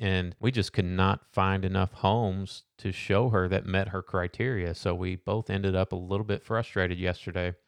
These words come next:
So just know that if you do decide to go ahead and list your home now, you may be the only home in the neighborhood for sale. And there could be a very serious buyer waiting to jump on that opportunity to buy your home.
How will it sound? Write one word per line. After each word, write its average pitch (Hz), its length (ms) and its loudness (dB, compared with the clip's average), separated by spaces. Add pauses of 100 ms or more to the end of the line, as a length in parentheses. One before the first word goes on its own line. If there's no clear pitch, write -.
(140)
So 117 160 4
just 127 240 2
know 123 380 6
that 104 300 6
if 107 200 -4
you - 60 -4
do 104 240 0
decide 104 480 2
to 104 140 -6
go 101 180 4
ahead 101 140 4
and 98 80 0
list 104 200 -4
your 95 80 -2
home 101 220 0
now, 98 200 2
you 110 200 0
may 139 220 2
be 117 100 2
the 107 140 4
only 110 200 2
home 113 220 4
in 104 60 2
the 104 60 2
neighborhood 104 540 4
for 101 140 -6
sale. 113 540 2 (520)
And 104 120 0
there 131 100 6
could 113 100 -6
be 107 140 8
a 98 40 6
very 113 280 6
serious 113 500 2
buyer 98 480 4
waiting 101 400 2
to 90 60 -10
jump 123 400 0
on 101 140 4
that 92 160 6
opportunity 92 720 4
to 90 60 -2
buy 92 200 4
your 90 180 0
home. 95 360 -2